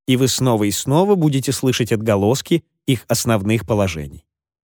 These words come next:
Они помогли миллионам людей по всему миру разобраться в себе, и до начала семнадцатого века не было никого, кто мог бы бросить им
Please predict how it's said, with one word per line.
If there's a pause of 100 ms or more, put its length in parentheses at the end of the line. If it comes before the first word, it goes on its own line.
(360)
Они
помогли
миллионам
людей
по
всему
миру
разобраться
в
себе,
и
до
начала (260)
семнадцатого
века
не
было
никого, (380)
кто
мог
бы
бросить
им